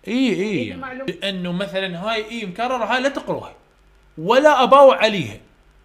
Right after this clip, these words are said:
Speaker 1: خلاص. ليش؟ لأن إحنا أصلا ماخذينها فما يحتاج أقراها. عادي، معلومات مكررة. يعني هو ترى بالمناسبة أنا أعرف شنو السبب اللي خلاه يكرر هاي المعلومات. هو من يدرسكم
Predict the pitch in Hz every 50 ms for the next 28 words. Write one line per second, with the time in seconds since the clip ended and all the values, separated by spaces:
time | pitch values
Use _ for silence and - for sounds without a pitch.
0 | _ _ _ _ _ _ _ _ - 165 175 185 190 185 151 - - - - -
1 | _ _ _ _ _ _ _ _ _ _ _ _ _ _ _ _ _ _ _ _
2 | - 208 247 269 262 247 254 185 185 214 262 247 277 294 277 269 285 277 320 285
3 | 247 214 196 175 160 196 247 240 185 160 156 202 233 320 330 - - - 165 143
4 | 131 143 - - 127 117 104 92 - - _ _ _ _ _ _ _ _ _ 143
5 | 175 233 247 214 151 151 156 165 165 175 185 202 247 269 262 247 185 170 - 196
6 | 190 175 151 127 113 107 - _ _ _ _ - - - 185 165 180 190 180 190
7 | 240 269 - 240 247 214 208 202 185 170 175 180 170 170 175 175 170 - 151 127
8 | 127 123 123 - 214 240 233 247 285 302 277 - - - 185 165 160 156 - -
9 | 208 208 202 214 208 - 175 160 151 139 - 170 170 185 190 185 - - 180 180
10 | 170 160 143 160 175 170 143 110 90 92 98 92 90 87 87 - _ - _ _
11 | _ _ _ _ - - - - - - _ _ 190 226 233 220 185 175 165 143
12 | 131 - - 151 170 - - - 131 117